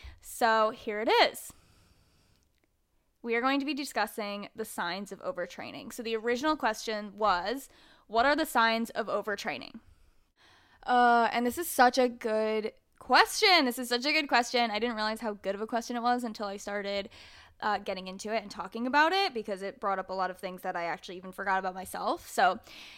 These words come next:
now I'm gonna say something a little crazy, but there are a lot of arguments about this. There are a lot of debates over if overtraining and O T S, so overtraining syndrome,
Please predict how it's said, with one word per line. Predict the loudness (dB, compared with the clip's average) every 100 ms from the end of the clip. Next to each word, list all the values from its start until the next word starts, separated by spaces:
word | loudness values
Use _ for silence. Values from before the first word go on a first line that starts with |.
| -20 -20 _ 2
now |
I'm | 2
gonna | 2
say | -2 -4
something | -2 2
a | 2
little | 0 -2 -2 0 0 0 -2
crazy, | -6 -4 -6 -4 -4 -6 _ _ _ _ _ _
but | -4 -4 -4 _ _
there | -4 0
are | 0 2
a | 0
lot | -2 -2 -2
of | -2
arguments | -4 -4 -8 -10
about | -14 -12
this. | -12 -12 -16 -18 _ _ _ _ -20 _ _
There | -2 -2
are | 2 2 4 2 0 -2
a | -4
lot | 0 2 2
of | 0
debates | -4 -8 -6 -6 -8 -12 -14 -16 _ _ _ _ _ _
over | -8 -8 -8 -10 -8
if | -8 -8 -10 -4
overtraining | 0 2 0 -2 -8 -8 -8 -6 -8 -10 _ _ _ _
and | -10 -10 -8
O | -8
T | -6 -8
S, | -8
so | -8
overtraining | -8 -10 -10 -12 -12
syndrome, | -12 -10 -8 -10